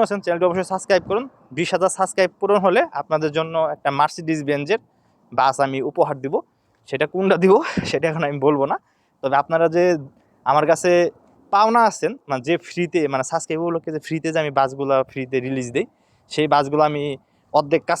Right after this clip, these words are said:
করে রাখছি, সেগুলো এখনও রেডি হয় নাই। তো সেগুলো আমি সিমুলেটরকে বলছি, তো পনেরো দিন পরে সে আর কি দুইটা বাস রেডি করে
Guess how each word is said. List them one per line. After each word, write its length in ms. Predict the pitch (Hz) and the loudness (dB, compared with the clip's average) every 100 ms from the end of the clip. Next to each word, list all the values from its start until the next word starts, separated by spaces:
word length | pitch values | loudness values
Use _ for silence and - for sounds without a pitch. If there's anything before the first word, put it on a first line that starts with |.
| - | -2
করে 140 | 196 208 | 2 4
রাখছি, 200 | 190 - 120 | 2 -4 -2
সেগুলো 180 | 143 143 | 2 2
এখনও 200 | 151 147 135 | 2 0 2
রেডি 160 | 143 143 | 2 2
হয় 100 | 139 | -2
নাই। 60 | 165 - - | -6 -10 -10
তো 40 | 135 | -2
সেগুলো 200 | 143 143 | 0 0
আমি 80 | 139 | -2
সিমুলেটরকে 500 | - 143 143 135 131 127 135 | -4 -2 -2 -2 -4 -2 -2
বলছি, 260 | 156 - 247 _ _ _ _ - | -4 -8 -10 _ _ _ _ -2
তো 80 | 117 117 110 - - - - | 0 2 0 -6 -20 -18 -2
পনেরো 220 | 190 196 165 | 2 4 2
দিন 100 | 160 | 0
পরে 120 | 160 156 | 2 2
সে 80 | 160 147 | 2 0
আর 60 | 139 | 0
কি 60 | 139 123 | -8 -6
দুইটা 220 | 151 147 135 | 0 0 2
বাস 140 | 127 - 127 | -2 0 -2
রেডি 180 | 123 113 | -2 -2
করে 120 | 120 | -4